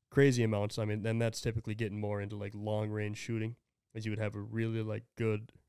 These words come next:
rifled barrel bore. So it becomes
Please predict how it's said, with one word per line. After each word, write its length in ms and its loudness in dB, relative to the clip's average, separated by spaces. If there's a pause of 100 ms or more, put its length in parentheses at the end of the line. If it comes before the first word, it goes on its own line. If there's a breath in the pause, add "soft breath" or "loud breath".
(100)
rifled 460 -2
barrel 400 -4 (500)
bore. 440 -6 (360)
So 400 -6 (300)
it 180 -12
becomes 300 -6